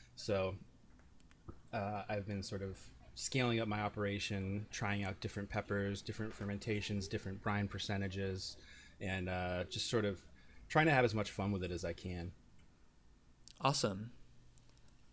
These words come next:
Speaker 2: And, uh, I've had the pleasure of tasting one of Stro-, Strophium's hot sauces, and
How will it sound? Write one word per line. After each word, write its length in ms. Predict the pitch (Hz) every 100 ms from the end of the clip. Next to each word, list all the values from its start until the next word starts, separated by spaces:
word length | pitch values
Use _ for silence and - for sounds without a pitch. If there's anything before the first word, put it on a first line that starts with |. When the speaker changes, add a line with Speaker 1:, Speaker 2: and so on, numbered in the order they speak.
| -
Speaker 2:
And, 360 | 123 117 117 113
uh, 180 | 113 110
I've 200 | 120 120
had 140 | 135
the 80 | 127
pleasure 400 | - 117 110 117
of 200 | 113 110
tasting 400 | - 110 - 120
one 140 | 110 107
of 100 | 104
Stro-, 280 | - 110 110 - -
Strophium's 560 | - 110 - 104 104
hot 260 | - 110 -
sauces, 640 | 113 107 - 110 110 - - - - - - -
and 340 | 113 107 107